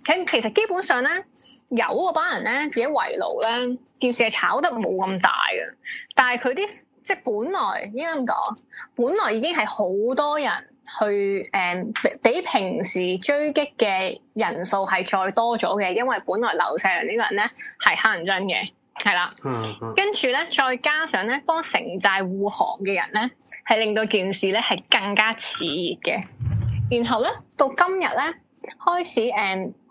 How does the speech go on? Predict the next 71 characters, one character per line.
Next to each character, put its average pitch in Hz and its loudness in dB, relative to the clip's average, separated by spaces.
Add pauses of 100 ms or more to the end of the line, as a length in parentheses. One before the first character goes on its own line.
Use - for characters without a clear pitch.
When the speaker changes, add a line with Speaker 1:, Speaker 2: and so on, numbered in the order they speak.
(100)
Speaker 1:
直 247 0
情 175 0 (1080)
椰 208 4
子 214 0
士 262 0
多 254 2
咧 277 0
都 294 0
開 285 2
始 - 0
話， 233 0
誒， 277 -2 (200)
希 320 2
望 254 2
冇 190 0
人 214 -4
捉 240 0
鬼 196 2
啦， 214 2
咁 202 -6
樣 196 -6
樣。 196 -6 (580)
然 240 0
後 240 0
連 214 0
潘 349 0
小 247 2
桃 240 0
都 220 2
攞 220 2
嚟 147 0
share 202 0
喎。 - -10 (1000)
Speaker 2:
<laughs> - -2
Speaker 1:
即 247 6
係 214 0
本 330 0
來 294 0 (400)
Speaker 2:
唔 196 0
好 269 2
意 277 2
思， 262 2
我 254 2
聽 330 0 (160)
唔 - 2
明 175 0
啊。 175 -4 (180)
咩 302 4
叫 277 2
椰 151 0
子 160 -2
士 196 0
多 185 4
同 190 0
埋 131 -2
潘 214 -2
小 208 2
桃 175 0
咁 139 0
不 208 4
撚 165 0
嘢 160 0
嚟 113 -2
嘅？ 110 -4
呢 139 -2
兩 135 -2
樣 117 -4
嘢 - -4
係。 - -
Speaker 1:
係 277 0
咯， 285 -2